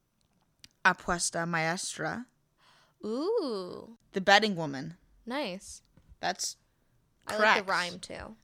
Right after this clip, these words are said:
Speaker 1: Apuesta Maestra.
Speaker 2: Okay.
Speaker 1: Um, it was directed by Aaron Sorkin, star Jessica Chastain. Chastain.
Speaker 2: Ch-, Jessica Chastain.
Speaker 1: Jessica,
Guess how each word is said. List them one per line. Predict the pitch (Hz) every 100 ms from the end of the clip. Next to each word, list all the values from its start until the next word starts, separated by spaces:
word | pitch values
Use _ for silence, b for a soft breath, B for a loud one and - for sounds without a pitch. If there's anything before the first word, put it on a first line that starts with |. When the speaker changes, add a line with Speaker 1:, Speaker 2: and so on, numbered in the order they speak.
| - 170 156 214
Speaker 1:
Apuesta | 202 208 - 254 247 -
Maestra. | 196 208 208 202 - - - - - - _ -
Speaker 2:
Okay. | - - - b b
Speaker 1:
Um, | 269 262 247
it | 247
was | 262 233
directed | 254 208 - 226
by | 214 196 190 196
Aaron | - 196 185 180
Sorkin, | 202 - 254 254 262 285 254 247 240 233
star | - - 196 185 180
Jessica | 180 196 185 - -
Chastain. | - 240 226 226 - 240 233 233 240 233 - _ _ _ _ _
Chastain. | - 247 254 - - - - 208 _ _
Speaker 2:
Ch-, | - - _ _ -
Jessica | - 214 226 208
Chastain. | - 175 - - 196 - 226 _
Speaker 1:
Jessica, | - 226 -